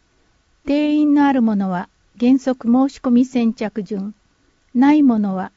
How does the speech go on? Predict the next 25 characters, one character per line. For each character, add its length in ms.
原 220
則 420
入 260
場 200
自 180
由 260
で 180
す。 240
大 180
根 160
公 240
民 260
館、 360
電 340
話 220
七 300
七 360
七 320
四 180
二 460
一。 320
七 260
夕 260
飾 340
り、 140